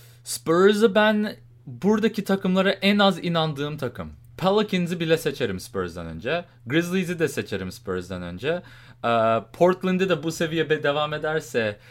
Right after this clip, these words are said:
e, Lillard'ın seviyesi devam ederse Portland bile onların önünde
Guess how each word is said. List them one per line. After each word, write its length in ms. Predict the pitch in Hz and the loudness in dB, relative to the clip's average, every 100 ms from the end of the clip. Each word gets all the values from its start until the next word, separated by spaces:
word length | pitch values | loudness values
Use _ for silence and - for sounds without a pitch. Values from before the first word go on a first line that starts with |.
| - - 104 | -20 -10 -2
e, 40 | 95 90 87 85 82 - - | 0 0 0 -2 -6 -10 -12
Lillard'ın 520 | 110 120 139 139 131 131 | -4 0 2 2 0 -6
seviyesi 460 | 143 127 127 131 | -4 -2 -2 0
devam 280 | 131 135 131 | 2 2 0
ederse 380 | 131 139 135 131 | 0 -2 -2 -4
Portland 540 | 147 151 147 135 123 | 0 0 -2 -8 -6
bile 340 | 120 135 151 151 - - - - | -4 -2 -2 -6 -18 -20 -20 -4
onların 380 | 120 131 131 131 | -2 0 -2 -2
önünde 400 | 123 123 127 | -4 -2 -2